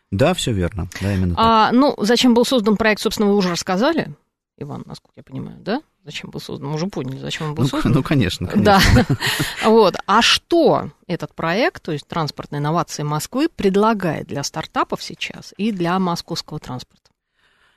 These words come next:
Speaker 1: Для стартапов мы предполагаем, в первую очередь, конечно, это акселерационная программа двухмесячная и программа пилотирования. На самом деле мы, несмотря на то, что я говорю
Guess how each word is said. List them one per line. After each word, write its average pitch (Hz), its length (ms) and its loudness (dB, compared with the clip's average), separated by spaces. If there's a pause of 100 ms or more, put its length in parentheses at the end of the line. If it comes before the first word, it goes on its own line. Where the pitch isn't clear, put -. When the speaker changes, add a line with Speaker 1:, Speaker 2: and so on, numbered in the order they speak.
Speaker 1:
Для 98 200 2
стартапов 143 460 0
мы 143 140 4
предполагаем, 123 480 2
в - 60 -2
первую 131 220 4
очередь, 113 220 -4
конечно, 90 920 2 (300)
это 98 180 -2
акселерационная 101 540 2
программа 120 420 2
двухмесячная 123 840 2 (460)
и 156 120 2
программа 120 480 2
пилотирования. 80 840 0 (340)
На 107 100 0
самом 156 200 4
деле 127 420 2 (680)
мы, 123 340 4 (720)
несмотря 120 300 2
на 110 60 2
то, 113 60 -2
что - 160 -4
я 101 80 2
говорю 101 400 2